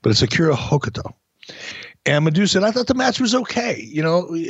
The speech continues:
at, at this time, I think these two women were probably some of the best actual wrestling, you know, women wrestlers. They weren't eye candy. They weren't, you know,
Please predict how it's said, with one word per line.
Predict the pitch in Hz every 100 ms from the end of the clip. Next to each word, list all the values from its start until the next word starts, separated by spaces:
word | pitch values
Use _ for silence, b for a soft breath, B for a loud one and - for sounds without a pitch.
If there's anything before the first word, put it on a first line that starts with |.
| 170
at, | 175 -
at | 175 170
this | 131 113 160 190 -
time, | - 160 165 220 226
I | 135
think | 147 139
these | 143 -
two | 170
women | 143 143 151 151
were | 135
probably | - 139 139 131 139 135 131 B B B B B -
some | - - 135
of | 131
the | 117
best | 101 107 113 143 - - - -
actual | 110 113 - 139 131 123
wrestling, | 113 131 - 143 156 151
you |
know, | 143
women | 110 117 123 135 131 113
wrestlers. | 123 120 147 165 185 - B B B B B
They | 120
weren't | 117 127 123
eye | 120 127
candy. | - 131 123 127 151 165
They | 120
weren't, | 117 120 120
you | -
know, | 117 113